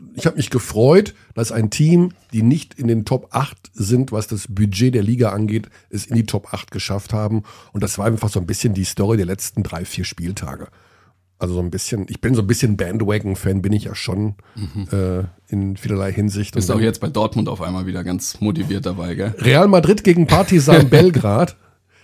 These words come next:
Speaker 1: Äh, da sag ich, also ich gehe auf
Speaker 2: Ich sag
Speaker 1: Partizan.
Speaker 2: Ich sag drei, ah.
Speaker 1: Und ich sage für Partizan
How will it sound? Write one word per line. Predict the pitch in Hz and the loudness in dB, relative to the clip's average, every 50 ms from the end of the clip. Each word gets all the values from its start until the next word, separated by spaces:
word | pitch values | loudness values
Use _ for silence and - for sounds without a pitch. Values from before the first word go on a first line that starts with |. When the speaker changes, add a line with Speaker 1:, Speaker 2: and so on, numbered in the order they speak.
| _ _ _ _ - | _ _ _ _ -4
Speaker 1:
Äh, | - 135 135 139 139 135 | 0 2 4 4 4 2
da | 120 104 117 127 131 147 170 185 190 196 190 | 2 2 2 2 4 2 2 2 2 2 0
sag | 143 117 147 143 147 156 147 - _ | 2 2 2 2 2 2 0 -6 _
ich, | - 143 143 139 - - - - - - _ _ - _ _ _ _ _ _ _ _ _ _ _ _ _ _ _ _ _ _ _ _ _ _ _ _ _ _ _ _ _ _ _ _ _ _ - | 0 0 0 0 -2 -8 -14 -16 -16 -18 _ _ -20 _ _ _ _ _ _ _ _ _ _ _ _ _ _ _ _ _ _ _ _ _ _ _ _ _ _ _ _ _ _ _ _ _ _ 0
also | - 117 113 | 2 4 6
ich | 123 110 - | 4 4 2
gehe | 143 143 139 135 | 0 2 4 4
auf | 113 | 4
Speaker 2:
Ich | - - | 2 2
sag | 110 | 0
Speaker 1:
Partizan. | 117 - 165 139 131 156 185 240 285 277 _ _ _ _ _ _ _ _ _ | 2 2 2 2 4 2 2 2 0 -4 _ _ _ _ _ _ _ _ _
Speaker 2:
Ich | _ _ | _ _
sag | - - - - _ _ _ _ _ _ | -16 -16 -16 -16 _ _ _ _ _ _
drei, | - - - - 92 90 - - _ _ _ _ _ _ - | -18 -12 -10 -8 -8 -8 -10 -14 _ _ _ _ _ _ -12
ah. | 104 101 101 107 110 110 107 - _ _ _ _ _ | -12 -10 -10 -12 -12 -14 -16 -18 _ _ _ _ _
Speaker 1:
Und | 220 147 135 - | 0 2 2 2
ich | 123 104 | 2 0
sage | - 127 123 127 127 135 131 117 | 0 0 0 2 2 2 0 0
für | - - 131 | 0 -2 -4
Partizan | 107 - 120 131 135 - 143 135 117 120 120 120 117 120 120 120 120 117 | -2 -2 -2 -2 -2 0 -2 0 2 2 2 2 4 2 2 2 0 -2